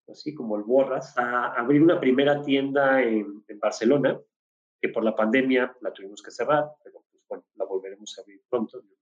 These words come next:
mediante. Y de ahí, pues, surgió algunos distribuidores en París, tenemos una franquicia en Alemania, más distribuidores en Austria, alguno en Estados Unidos, en Canadá, etcétera, ¿no?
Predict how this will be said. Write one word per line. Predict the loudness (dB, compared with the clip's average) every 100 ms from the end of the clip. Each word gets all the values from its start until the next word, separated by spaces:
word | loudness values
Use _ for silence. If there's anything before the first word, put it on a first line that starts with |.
| -8
mediante. | -8 -8 -14 _ _ _ _ _ _ _ _ 0
Y | 4
de | 6
ahí, | 6 6 4
pues, | 0 -4
surgió | -6 -4 2 4 6 4 2
algunos | 2 0 -2
distribuidores | -4 -10 -6 -4 -4 -4
en | -4
París, | 0 2 2 0 -4 -6
tenemos | -8 -8
una | -10 -10
franquicia | -10 -12 -10
en | -6
Alemania, | -4 0 2 2 0 -2
más | -4 -6
distribuidores | -8 -12 -10 -8 -10 -6
en | 0
Austria, | 0 0 -4 -4 -4 -4 -8 -16 -18 -10
alguno | -6 -4 -4
en |
Estados | -6 -4 -4 -4 -2
Unidos, | 0 0 0 -2 -4
en | -8
Canadá, | -6 -4 -2 0 -2 -6
etcétera, | -12 -14 -16 -16 -20
¿no? | -18 -20